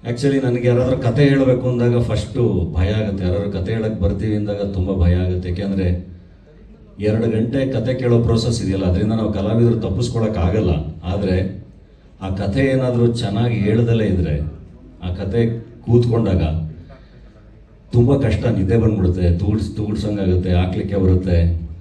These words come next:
ಅದನ್ನು ನಿಲ್ಲಿಸಿ ಅಂತ ಹೇಳೋಕ್ಕಾಗಲ್ಲ, ಮುಂದಕ್ಕೆ ಹೋಗಿ ಅಂತ ಹೇಳೋಕ್ಕಾಗಲ್ಲ, ಒಂಥರ ಸಂಕಟದ ಪರಿಸ್ಥಿತಿ ಅದು.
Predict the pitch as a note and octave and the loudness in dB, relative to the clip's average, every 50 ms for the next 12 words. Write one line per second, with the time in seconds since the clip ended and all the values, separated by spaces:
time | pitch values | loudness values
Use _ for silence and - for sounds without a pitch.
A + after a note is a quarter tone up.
0 | - - - G2 G2 G2+ G2+ G2 G2 G2 G2 G2+ G#2 A2 A2+ - A#2+ A#2 A2+ A2 | -18 -16 -12 -10 -6 -4 -4 -2 -2 -2 -2 -2 -2 -2 -2 0 2 2 2 2
1 | - G#2 G2+ G2 G2+ G2 F#2+ F#2 F2+ F2+ F2 E2+ E2+ E2 E2+ F2+ G2 G2 A2+ A2+ | 0 0 0 0 -2 0 0 0 2 2 4 4 4 2 2 0 0 0 0 2
2 | A2 A2 A2 G#2+ G#2+ G#2 - F#2 F#2+ F#2 F#2 F#2 F2+ F2+ F2 F2+ F2 E2+ E2+ E2+ | 2 4 4 4 2 2 0 0 0 0 0 0 0 2 2 2 2 2 2 2
3 | F2 E2+ - - A#2 A#2+ B2 B2 A#2+ - A2+ G#2 G2+ G#2 G2 - - F#2 F#2+ F#2+ | 0 0 -2 -2 -2 -2 -2 -2 -2 -2 -2 -2 -2 -2 -4 -2 -2 -2 0 0
4 | F#2 F2+ F2 E2 F2 E2+ E2 D#2 - - - - - | -2 -2 -4 -2 0 0 0 0 -2 -6 -8 -12 -14